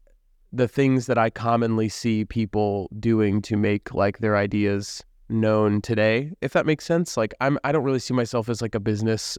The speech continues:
owner or, like, having an Etsy store or having an online presence or anything like that. That's just really not my gift or my vibe, but I have all these ideas. And, um, <clears throat> my spiritual director turned me on to this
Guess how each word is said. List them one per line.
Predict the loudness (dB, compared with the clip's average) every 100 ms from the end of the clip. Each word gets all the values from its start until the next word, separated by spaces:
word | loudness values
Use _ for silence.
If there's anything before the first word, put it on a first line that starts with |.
| -2
owner | 2 2 2 0 0
or, | -2 0
like, | -2 -6 _ _ _ _ _
having | -2 2 4
an | 2
Etsy | 0 -2 -4
store | 0 2 2 2 0
or | 0 0
having | 0 0 0
an |
online | 0 0 0 -2
presence | 0 0 0 0 -2 -2
or | 0
anything | 0 0 0
like | 0 -2 2
that. | 2 2
That's | -2
just | -6 -2
really | 2 2
not | 2 2 2
my | 2 0
gift | 0 0 0 -2 -8 -6
or | -2 -2
my | -2
vibe, | 0 0 2 0 0 -4 -2
but | 0 0 0
I | -4
have | -2 2
all | 2
these | 2 0
ideas. | -2 0 0 0 -4 -12 -18 _ _ _ _ _ _ _
And, | -2 0 0 0
um, | 0 2 0 -2 -6 -12 -20
<clears throat> | _ -2
my | 0 0 2 2
spiritual | 2 -2 0
director | 0 0 -2
turned | -2 0
me | 2
on | 0 -2
to | 0
this | -2 -2